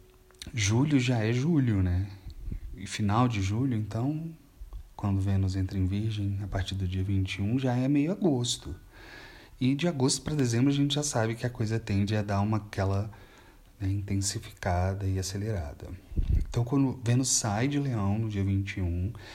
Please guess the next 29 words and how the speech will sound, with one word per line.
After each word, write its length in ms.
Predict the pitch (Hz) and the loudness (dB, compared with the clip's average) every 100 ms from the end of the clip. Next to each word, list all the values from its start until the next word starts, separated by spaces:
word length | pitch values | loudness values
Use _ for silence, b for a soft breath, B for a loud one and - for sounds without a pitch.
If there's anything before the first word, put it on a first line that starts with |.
| B | B
e 80 | 123 | 0
o 40 | 135 | 2
Sol 440 | - - 104 107 | 0 0 0 0
entra 360 | 104 120 117 101 | 2 2 0 0
em 100 | 98 | 2
Leão 260 | 95 90 | 2 2
no 120 | 90 87 | 2 0
dia 120 | 90 | 0
vinte 260 | 92 90 | 0 -2
e 40 | 87 | -2
dois. 460 | 76 - - - - - - - - - - | -8 -10 -10 -10 -10 -4 -2 0 0 -2 -4
Então, 120 | - | -2
a 40 | |
gente 200 | 98 95 - | 0 0 0
começa 400 | 98 95 101 101 | 0 2 0 -2
a 40 | |
temporada 460 | 101 98 95 92 92 | -2 0 0 2 2
leonina 560 | 92 92 90 95 98 98 B B B B B | 2 2 2 0 -2 -10 B B B B B
no 120 | 101 | -2
dia 140 | 98 87 | 0 2
vinte 260 | 90 90 | 2 0
e 40 | 98 | -2
dois, 580 | 104 92 98 117 - B B B B | -2 0 0 -2 -8 B B B B
que 80 | - | 2
é 40 | |
uma 100 | 123 | 2
temporada 500 | 123 117 110 110 110 | 2 0 2 0 0
muito 440 | 117 113 110 110 117 | 0 0 0 0 -2
legal. 540 | 117 131 120 95 90 | 0 0 0 0 -2